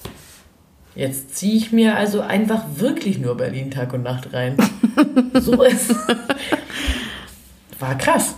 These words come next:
Speaker 1: Also war so, wo ich dachte, „Mhm, okay, cool.“ Und
Speaker 2: Ah ja,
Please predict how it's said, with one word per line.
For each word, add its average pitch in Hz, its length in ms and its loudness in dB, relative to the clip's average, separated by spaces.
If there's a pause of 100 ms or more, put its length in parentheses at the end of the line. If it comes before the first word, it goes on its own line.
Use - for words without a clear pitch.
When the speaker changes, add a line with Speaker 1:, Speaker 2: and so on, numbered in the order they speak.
(260)
Speaker 1:
Also 135 260 -2
war 147 220 4
so, 151 420 2
wo 147 60 0
ich 147 100 -2
dachte, 151 360 -2
„Mhm, 190 580 2 (600)
okay, 190 520 0 (1500)
cool.“ 123 340 -2 (1700)
Und - 100 -6
Speaker 2:
Ah 277 180 4
ja, 214 260 2